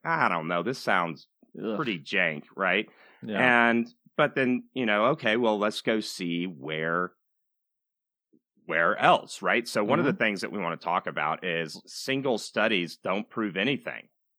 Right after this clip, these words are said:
Speaker 1: right?
Speaker 2: Yeah. Yeah.
Speaker 1: So, like, Amy, right, that was the person's name, uh,
Speaker 2: Mm-hmm.
Speaker 1: well, you know, she did this research, or Doctor what, what's her last name?
Speaker 2: Cuddy.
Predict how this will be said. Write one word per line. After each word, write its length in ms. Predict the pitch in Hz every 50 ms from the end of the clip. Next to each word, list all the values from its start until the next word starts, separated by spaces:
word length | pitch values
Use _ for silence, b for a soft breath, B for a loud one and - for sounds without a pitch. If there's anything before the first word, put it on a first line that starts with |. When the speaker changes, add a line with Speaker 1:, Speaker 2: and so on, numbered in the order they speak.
| -
Speaker 1:
right? 240 | 76 78 78 85 95
Speaker 2:
Yeah. 320 | 110 110 110 107 104 98 90 - _ _ _ -
Yeah. 100 | - 101
Speaker 1:
So, 260 | - 139 131 127 123 110
like, 300 | 120 120 113 - - - - -
Amy, 500 | 120 151 170 139 107 101 110 131 135 - -
right, 280 | 120 120 127 120 - -
that 120 | 120 123
was 180 | 117 110 107 -
the 120 | 117 107
person's 440 | 95 - 120 110 - 117 107 98 -
name, 340 | 113 107 113 110 110 107 -
uh, 80 | - -
Speaker 2:
Mm-hmm. 160 | 131 123 127 143
Speaker 1:
well, 140 | 143 143 147 _ _ _ _ _ _ _ _ _ _ _ _ _ _ _ _ _ -
you 120 | 131 127 113
know, 140 | 113 110 95
she 260 | - - - 143 143
did 200 | - 147 127 104
this 240 | 117 107 98 - -
research, 440 | 120 131 127 - 113 92 87 -
or 160 | 92 82 80 78 _
Doctor 340 | - 107 107 107 - 113 98
what, 320 | 69 57 - - 107 - -
what's 180 | - 127 - -
her 100 | 82 71
last 260 | 65 - - - -
name? 220 | - 73 67 69 - _ _ _ -
Speaker 2:
Cuddy. 340 | 117 107 90 95 92 - _